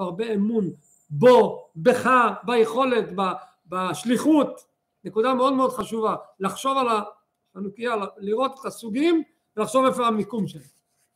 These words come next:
ועכשיו אחרי ההקדמות הללו בוא נראה, נלמד, אנחנו בנר החמישי כמו שאמרנו, זאת אומרת, חמישה דברים היום שאפשר ללמוד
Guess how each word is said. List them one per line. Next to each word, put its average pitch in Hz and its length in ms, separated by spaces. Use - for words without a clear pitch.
ועכשיו 233 380
אחרי 254 180
ההקדמות 233 500
הללו 214 440
בוא 208 120
נראה, 190 360
נלמד, 208 440
אנחנו 170 220
בנר 202 260
החמישי 190 420
כמו 233 180
שאמרנו, 240 420
זאת - 420
אומרת, 254 160
חמישה 220 360
דברים 214 440
היום 170 380
שאפשר 175 360
ללמוד 190 540